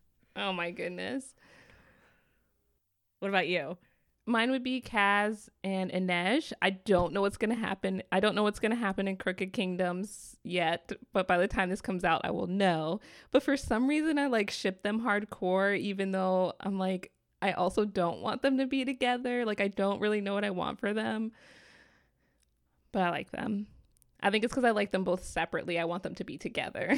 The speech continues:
Speaker 1: <laughs>
Speaker 2: You, you seem V conflicted.
Speaker 1: I am very conflicted, but because I'm reading Crooked Kingdom right now, it's, like, on my mind. Um,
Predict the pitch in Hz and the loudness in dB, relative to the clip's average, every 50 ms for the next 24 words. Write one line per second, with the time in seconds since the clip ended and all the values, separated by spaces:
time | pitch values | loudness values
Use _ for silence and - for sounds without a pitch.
0 | 262 294 294 - - - - - - - - - 233 233 233 - - 254 254 233 | 4 2 2 2 0 -2 -4 -8 -10 -2 0 4 4 4 2 4 2 2 2 4
1 | - 269 226 220 175 165 170 170 190 214 202 185 - 220 175 - - 175 143 - | 4 2 2 0 -4 -6 -6 -6 -4 -4 -6 -4 -6 -6 -6 -6 -6 -8 -8 -8
2 | _ - 87 104 - 185 - - - _ _ _ _ _ _ _ _ _ _ _ | _ -10 -10 -8 -8 -10 -14 -14 -20 _ _ _ _ _ _ _ _ _ _ _
3 | _ _ _ _ _ _ _ - - - _ _ 233 254 254 - - 214 214 202 | _ _ _ _ _ _ _ -20 -20 -20 _ _ 4 4 4 6 4 4 4 4
4 | 202 180 180 180 175 180 180 - 190 185 - 175 175 185 _ 175 170 170 180 214 | 4 2 0 0 0 0 -2 -6 -6 -4 -4 -6 -6 -6 _ -4 -2 -2 -2 -4
5 | - _ - 202 185 - - - 214 - 254 220 220 202 202 196 196 190 190 - | -2 _ -2 -2 -2 -2 -2 -2 2 4 4 4 4 4 4 0 0 -2 -2 -4
6 | 170 185 175 175 180 - 170 160 160 156 156 151 - - - 175 - - - 185 | -4 -4 -4 -8 -8 -10 -8 -6 -6 -6 -6 -8 -8 -4 -2 -2 0 0 -2 -4
7 | - 170 160 - - - - - - - - - - 131 - - - - - - | -4 -4 -4 -4 -8 -12 -16 -10 -8 -8 -6 -6 -6 -8 -8 -8 -8 -8 -8 -6
8 | 233 233 - - _ - - - - - - _ _ _ _ - 180 170 160 151 | -6 -8 -8 -10 _ -20 -20 -20 -20 -20 -20 _ _ _ _ -4 -4 -2 -4 -6